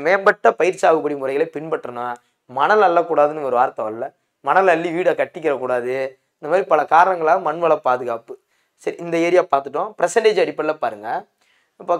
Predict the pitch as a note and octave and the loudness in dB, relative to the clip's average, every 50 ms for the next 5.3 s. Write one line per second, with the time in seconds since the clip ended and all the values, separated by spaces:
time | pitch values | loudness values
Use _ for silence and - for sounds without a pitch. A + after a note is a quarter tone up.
0 | - F#3+ G#3 A3+ A3 - B3 A3 G3 F3+ E3 C#3 - C#3 C3+ C3 C3 B2 - F3 | 4 4 4 4 6 6 4 6 4 -2 -4 0 0 0 0 -2 -6 -4 -2 -2
1 | F#3 G3 - A3 G3+ G3 F3+ D#3+ D3 C3+ C#3+ C3+ - F#3 F#3+ F3+ E3 C3 B2+ A#2 | -2 -2 -4 -6 -2 -2 -2 -2 -2 -4 -6 -4 -4 -4 -4 -4 -4 -6 -10 -14
2 | - C3 _ _ _ _ _ _ _ _ _ - D#3 C#3+ C#3+ - E3 D3 B2+ B2+ | -16 -20 _ _ _ _ _ _ _ _ _ -4 -4 -4 -2 -2 -6 -6 -6 -6
3 | C3 C3+ C#3+ C#3 - D#3 - - F#3 F3+ F3+ F3+ F3+ C#3+ D#3 D3+ D3+ D3 C#3+ C#3+ | -6 -4 -4 -2 -2 -4 2 4 4 4 6 4 2 2 2 0 0 0 0 -2
4 | C#3+ D3+ D#3+ F3+ F#3 F3+ D#3 D#3+ C#3 - - C#3 C3+ D3+ F3+ F3+ D3+ B2+ B2+ B2+ | -2 -2 0 2 2 2 4 2 0 -2 -2 -8 -8 -6 -6 -6 -6 -6 -8 -8
5 | B2+ B2+ C3 B2+ B2 A#2 | -8 -6 -6 -8 -8 -8